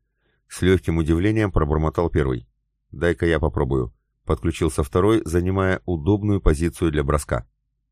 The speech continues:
Мысль, что второго такого удара я не переживу, заставила мозг работать в просто-таки сумасшедшем режиме, ища выход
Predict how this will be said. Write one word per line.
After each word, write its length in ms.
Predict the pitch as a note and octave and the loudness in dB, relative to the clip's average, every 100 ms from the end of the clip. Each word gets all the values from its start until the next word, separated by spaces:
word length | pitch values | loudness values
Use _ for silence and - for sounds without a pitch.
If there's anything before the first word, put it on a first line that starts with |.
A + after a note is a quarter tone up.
| _ _ _ _ _ | _ _ _ _ _
Мысль, 400 | F#2 B2+ B2 A2+ | 0 2 2 0
что 180 | - G#2+ | 0 -4
второго 440 | - A2+ A2+ G#2 | 0 2 4 2
такого 440 | G2+ - G2 G2 F#2+ | 2 -2 0 2 2
удара 300 | F#2 F#2 F2 | 2 2 4
я 160 | F2+ | 2
не 100 | F2 | 2
переживу, 640 | E2 E2+ D#2+ F#2 A#2 B2+ - _ | 2 0 0 0 0 -2 -8 _
заставила 580 | - D#2+ F#2+ D3 D3 C#3 | -4 -2 -2 -2 -2 0
мозг 260 | A#2+ B2 - | 0 -2 0
работать 480 | G2 G2+ B2 A2+ - | 0 0 0 -2 -4
в 160 | - - | -20 -2
просто-таки 680 | - C3 - A2 G#2+ A2+ - | 0 0 -2 -4 -4 -4 -4
сумасшедшем 680 | - G2 F#2+ G#2 F2+ F#2+ | -4 -2 -2 -2 -2 -2
режиме, 420 | G2+ G2 F2 C2 - _ _ | -2 0 0 -2 -8 _ _
ища 300 | C#2+ - D2 | -10 -2 0
выход 340 | D2 A2+ E2+ | 2 0 -2